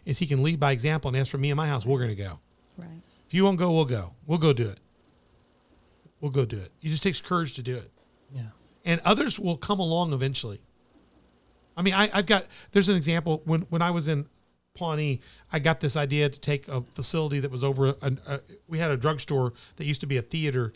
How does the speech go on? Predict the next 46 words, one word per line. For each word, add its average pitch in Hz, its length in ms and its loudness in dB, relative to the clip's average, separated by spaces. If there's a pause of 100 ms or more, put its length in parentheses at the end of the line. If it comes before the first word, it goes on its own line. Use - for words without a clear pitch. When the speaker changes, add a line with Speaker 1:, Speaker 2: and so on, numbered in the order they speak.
(160)
Speaker 1:
used - 140 -10
to 175 60 -2
be 151 40 0
the 127 80 -4
theater 139 260 -2
of 127 80 0
the 120 60 -6
town. 127 320 -2
They 131 60 0
had 135 120 2
a 117 60 -2
great 143 300 -2
room 143 180 -2
upstairs. 131 380 -4
It 135 60 -6
was 117 120 -6
a 113 40 -8
movie 135 280 -2
room. 123 280 -2 (400)
And 135 340 2 (640)
the 156 180 0
owner 190 220 4
of 175 60 4
the, 160 200 2
the 143 120 0
drugstore 156 360 2
was 131 140 0
friends 156 220 -2
of 139 80 -6
ours, 131 220 0
and 139 80 -4
they 135 40 0
said, 131 180 -2
"Hey, 139 220 0 (300)
if 143 140 -4
you're 156 120 4
looking 160 220 2
for 143 100 2
an 143 60 2
alternative 135 360 0
space, 139 280 -4
you're 131 80 -4
welcome 127 240 -4
to 113 60 -4
use 127 200 0
it." 120 140 -4